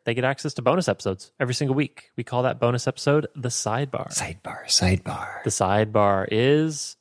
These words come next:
Speaker 1: an extra episode every single week. This week, we're talking all about working in public and making sure your ideas,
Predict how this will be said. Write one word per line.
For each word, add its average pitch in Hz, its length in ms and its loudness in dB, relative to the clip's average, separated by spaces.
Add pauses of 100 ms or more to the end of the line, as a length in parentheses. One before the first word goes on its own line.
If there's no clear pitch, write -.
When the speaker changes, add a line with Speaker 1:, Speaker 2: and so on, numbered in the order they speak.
Speaker 1:
an 127 80 2
extra 147 240 2
episode 104 300 0 (180)
every 135 160 2
single 147 240 0
week. 170 320 -6 (260)
This 135 180 2
week, 156 220 0
we're 131 80 0
talking 123 340 -2
all 117 220 0
about 127 540 2 (120)
working 196 380 4
in 220 80 2
public 180 600 2 (120)
and 120 160 -6
making 143 300 -6
sure 143 200 -6
your 123 240 2
ideas, 120 760 4